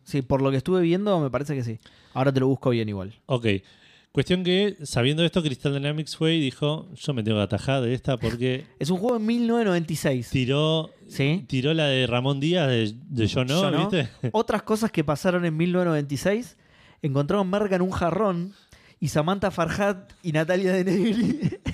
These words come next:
Speaker 1: estaban en todo la-, así que, pa-, más o menos para ponerlos en contexto,
Speaker 2: En contexto de
Speaker 1: de
Speaker 2: que,
Speaker 1: qué,
Speaker 2: claro.
Speaker 1: de qué estaba pasando y qué quiso hacer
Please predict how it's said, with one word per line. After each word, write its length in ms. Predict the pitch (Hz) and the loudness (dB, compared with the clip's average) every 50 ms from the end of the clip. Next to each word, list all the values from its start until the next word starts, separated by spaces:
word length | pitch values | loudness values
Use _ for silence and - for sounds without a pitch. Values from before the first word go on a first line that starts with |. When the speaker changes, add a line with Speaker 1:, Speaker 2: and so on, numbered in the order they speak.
| 285 - | -4 -4
Speaker 1:
estaban 320 | - - 233 196 185 185 | -4 -2 0 0 2 2
en 100 | 180 175 | 0 0
todo 240 | 175 - 226 - 208 | 0 -2 -2 0 0
la-, 160 | 185 - 143 139 - - - - - | 0 0 0 -2 -4 -8 -12 -6 -2
así 180 | 151 147 151 | -2 0 0
que, 220 | 175 185 185 160 - - - - - - | 0 0 0 0 -2 -6 -14 -20 -4 -2
pa-, 140 | 170 190 | -2 -2
más 200 | 196 208 226 240 | 0 0 -2 0
o 40 | 233 | 2
menos 140 | 240 247 226 | 2 2 2
para 160 | 202 196 185 | 2 2 2
ponerlos 300 | 175 185 202 214 202 156 | 2 2 2 0 0 0
en 80 | 175 165 | 0 0
contexto, 440 | 165 175 170 160 220 170 170 160 196 | 0 -2 0 0 -2 -2 0 0 0
Speaker 2:
En 40 | 165 | 0
contexto 340 | 139 - - - - 151 131 | 0 -2 -4 -2 0 0 2
de 100 | 123 127 | 2 2
Speaker 1:
de 100 | 170 170 | 2 2
Speaker 2:
que, 40 | 135 | 2
Speaker 1:
qué, 120 | 190 208 196 | 0 0 0
Speaker 2:
claro. 100 | - 175 | 0 -2
Speaker 1:
de 60 | 175 170 | 0 0
qué 60 | 202 | -2
estaba 260 | 220 - 233 214 190 | -2 0 -2 0 0
pasando 460 | 180 165 - 214 208 208 214 202 - - | 0 0 0 0 0 2 0 -2 -2 -2
y 100 | 175 160 | -6 -10
qué 220 | - - 196 208 180 | -6 -4 -4 -4 -2
quiso 260 | 190 208 208 185 208 | -2 -2 -2 0 0
hacer 280 | 175 156 - 190 196 | -2 0 0 0 0